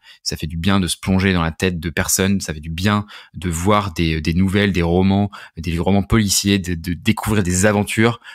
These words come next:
de laisser son imaginaire travailler. Ça fait du bien, les amis. Donc ça, c'est le, le, le quatrième point du coup, je crois. C'est avoir un moment de silence quotidien parce qu'on est abreuvé tellement d'informations tous les jours,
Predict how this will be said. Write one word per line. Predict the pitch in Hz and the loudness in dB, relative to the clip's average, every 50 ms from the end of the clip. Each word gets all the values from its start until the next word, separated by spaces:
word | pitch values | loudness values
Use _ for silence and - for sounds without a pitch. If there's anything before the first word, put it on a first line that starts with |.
| - _ | -18 _
de | - 95 | -4 0
laisser | 95 101 - - 110 | 2 2 2 2 0
son | - 101 98 110 | 2 2 4 4
imaginaire | 120 120 117 113 98 104 110 113 113 113 110 101 90 - | 4 4 4 2 2 2 2 2 2 2 2 0 0 0
travailler. | - - 123 117 110 107 110 113 123 135 _ - - - - | 0 2 2 4 4 4 2 2 0 -2 _ -20 -20 -16 -6
Ça | - - 87 | -4 -2 -2
fait | - - 120 120 | 0 0 0 0
du | 104 95 | 2 -2
bien, | 82 78 95 98 95 92 90 | -2 2 2 2 2 2 -2
les | 87 80 76 | -6 -6 -6
amis. | 80 80 73 - _ _ | -6 -8 -8 -10 _ _
Donc | - | 0
ça, | 165 170 | 2 2
c'est | - 139 | 4 2
le, | 107 104 98 95 95 | 2 2 4 4 4
le, | 92 92 92 90 92 | 4 2 2 0 0
le | 95 92 90 85 | -2 -4 -4 -2
quatrième | - 156 - - 120 101 95 | -2 -2 0 2 0 0 2
point | 123 135 143 | 2 2 2
du | - | 0
coup, | - - 110 104 | 0 -2 0 0
je | 95 | 0
crois. | - - 98 107 127 - _ - - _ _ _ - | 0 0 0 0 0 -2 _ -20 -20 _ _ _ -2
C'est | - 95 | 0 0
avoir | 95 95 123 123 | 4 4 4 4
un | 117 | 6
moment | 120 139 143 151 156 151 | 4 6 6 4 4 2
de | 135 | 2
silence | - - 120 127 151 - - - | 2 2 2 2 2 2 0 0
quotidien | - - - 147 143 - - 123 113 120 123 | -2 2 2 2 4 4 2 2 2 2 0
parce | 123 - - | 0 -4 -2
qu'on | - 101 98 | 0 2 2
est | 107 - - - | 2 0 0 0
abreuvé | 160 165 165 151 135 147 143 123 123 131 135 131 - - | 0 2 2 4 4 4 4 4 4 2 0 0 -4 0
tellement | - 147 143 143 147 147 143 | 2 2 4 4 2 4 2
d'informations | 131 123 110 123 123 113 107 - 123 120 | 2 2 2 2 2 2 2 0 -2 -2
tous | - - 120 | 0 2 2
les | 113 110 107 | 4 4 4
jours, | 101 113 123 127 120 - | 4 4 4 2 2 -2